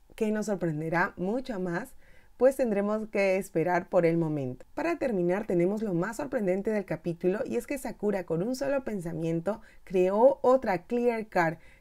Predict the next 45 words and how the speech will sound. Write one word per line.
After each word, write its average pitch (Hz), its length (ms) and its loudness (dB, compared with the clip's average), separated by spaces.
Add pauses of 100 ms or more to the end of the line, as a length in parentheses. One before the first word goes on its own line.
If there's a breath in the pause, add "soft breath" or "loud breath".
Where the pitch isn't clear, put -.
que 208 140 4
hizo 240 400 -2
que 277 120 0
Shaoran 190 560 2
se 214 140 -6
convirtiera 180 840 0
en 160 200 0
un 175 240 2
niño. 156 360 -2 (380 soft breath)
¿Qué 311 140 2
carta 294 320 -2
será? 202 500 2
Es 214 180 -2
lo 220 140 -4
que 170 120 4
viene 190 180 4
a 214 60 -2
mi 180 100 0
mente 165 500 0 (140)
y 262 120 2
mi 254 100 4
apuesta 262 400 2
va 240 220 -4
por 240 340 -2 (260 soft breath)
Return 247 600 0 (160)
o 226 200 2
por 240 320 2
Rewind. 180 600 2 (180)
Por 240 200 2
allí 233 340 2
ustedes 226 400 -2
me 226 100 0
dijeron 185 580 4
que 180 140 2
quizás 175 340 0
es 185 280 -6
algo 185 260 2
como 160 300 -4
Time, 233 560 -2
como 165 360 -2
Reverse, 214 560 2
como 160 320 -4
Literal 233 480 0
o 170 140 -2
como 170 600 -6